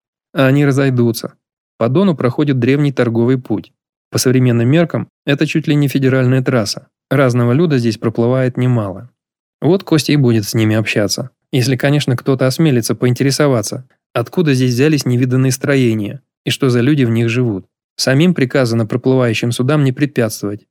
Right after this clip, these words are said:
и не стараться добыть языка. Посмотрим пока, так ли наши предки боятся колдовства, как это было в более позднюю эпоху, когда христианство распространилось по всей Руси.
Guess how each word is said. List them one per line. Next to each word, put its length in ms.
и 60
не 100
стараться 420
добыть 360
языка. 480
Посмотрим 540
пока, 380
так 180
ли 80
наши 280
предки 320
боятся 400
колдовства, 540
как 180
это 160
было 240
в 60
более 260
позднюю 380
эпоху, 420
когда 260
христианство 600
распространилось 680
по 140
всей 240
Руси. 420